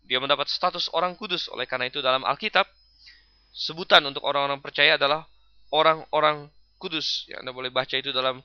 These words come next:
surat Korintus misalnya, satu Korintus pasal yang pertama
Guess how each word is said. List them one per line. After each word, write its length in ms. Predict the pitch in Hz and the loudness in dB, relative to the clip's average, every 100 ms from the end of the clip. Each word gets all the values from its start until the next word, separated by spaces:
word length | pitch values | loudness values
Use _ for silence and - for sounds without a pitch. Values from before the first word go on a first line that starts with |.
| _ _ - | _ _ -16
surat 320 | - 139 - | -6 -6 -4
Korintus 480 | 160 180 185 - 135 | -2 0 0 -4 -8
misalnya, 320 | 135 - - | -12 -12 -12
satu 320 | - - 135 | -14 -16 -10
Korintus 560 | 135 139 143 151 - - _ _ _ _ | -6 -6 -4 -6 -6 -10 _ _ _ _
pasal 400 | 139 - 139 135 | -10 -6 0 2
yang 320 | 135 131 135 _ _ _ _ | 0 -2 -14 _ _ _ _
pertama 480 | - - 156 151 | -4 4 4 6